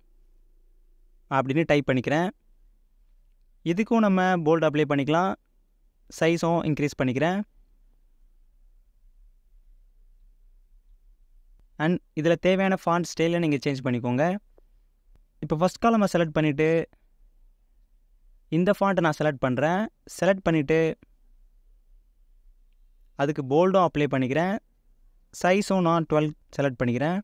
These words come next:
இதுல டேஸ் அப்படின்னு டைப் பண்றேன். So இதுல பாத்தீங்கன்னா, மண்டே, அடுத்த செல்ல டியூஸ்டே,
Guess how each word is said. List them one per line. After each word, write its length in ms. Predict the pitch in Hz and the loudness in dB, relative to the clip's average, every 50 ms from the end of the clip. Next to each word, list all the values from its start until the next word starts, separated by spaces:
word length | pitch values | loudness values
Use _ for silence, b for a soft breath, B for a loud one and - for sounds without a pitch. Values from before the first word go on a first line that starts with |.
| - _ _ _ _ _ _ _ _ _ _ _ | -8 _ _ _ _ _ _ _ _ _ _ _
இதுல 200 | 147 151 175 190 180 | -2 0 0 0 0
டேஸ் 300 | 147 151 170 185 180 - - | 2 2 0 0 0 -2 -4
அப்படின்னு 300 | 151 143 127 139 156 156 | -4 -2 0 0 0 2
டைப் 240 | - 143 139 123 - | 2 0 0 0 0
பண்றேன். 360 | 131 123 131 147 165 175 175 - - _ _ _ _ _ _ _ _ _ _ _ _ _ _ _ _ _ _ _ _ _ _ _ _ _ _ _ _ _ _ _ _ _ _ _ _ _ _ _ _ _ _ _ _ _ | -2 0 0 0 0 0 -2 -6 -8 _ _ _ _ _ _ _ _ _ _ _ _ _ _ _ _ _ _ _ _ _ _ _ _ _ _ _ _ _ _ _ _ _ _ _ _ _ _ _ _ _ _ _ _ _
So 100 | - 208 | -2 -2
இதுல 180 | 202 196 196 185 | 0 0 2 0
பாத்தீங்கன்னா, 300 | 196 196 202 202 196 180 160 | 2 2 2 2 2 2 2
மண்டே, 440 | 156 156 160 165 165 156 165 165 170 170 165 - - _ _ _ _ _ _ _ _ _ - _ _ _ _ _ _ - - _ _ _ _ _ _ _ - - _ _ _ - - _ _ _ - - _ - _ - - - _ - - _ _ _ _ _ _ - _ _ _ _ - | 2 2 2 2 2 2 2 2 0 0 -2 -4 -8 _ _ _ _ _ _ _ _ _ -20 _ _ _ _ _ _ -20 -20 _ _ _ _ _ _ _ -20 -20 _ _ _ -20 -20 _ _ _ -20 -20 _ -20 _ -20 -20 -20 _ -20 -20 _ _ _ _ _ _ -20 _ _ _ _ -4
அடுத்த 260 | 139 151 160 - 180 | -2 -2 0 0 -2
செல்ல 240 | - - 160 156 160 156 | 0 0 0 2 0 0
டியூஸ்டே, 500 | - - 156 156 156 147 - - 151 156 | 0 0 0 0 0 -2 0 0 0 2